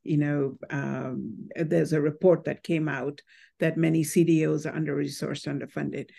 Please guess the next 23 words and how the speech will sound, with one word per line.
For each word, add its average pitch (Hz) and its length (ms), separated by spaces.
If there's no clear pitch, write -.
Where 220 320
do 453 120
you 415 140
see 285 260
this 254 220
going? 156 800
Where 185 180
do 233 80
you 247 120
see 214 200
this 196 220
landscape 165 680
going? 139 680
And, 170 460
and 165 460
where 202 280
do 240 80
you 233 120
see 202 220
a 165 80
solution 151 640
to - 140
this? - 580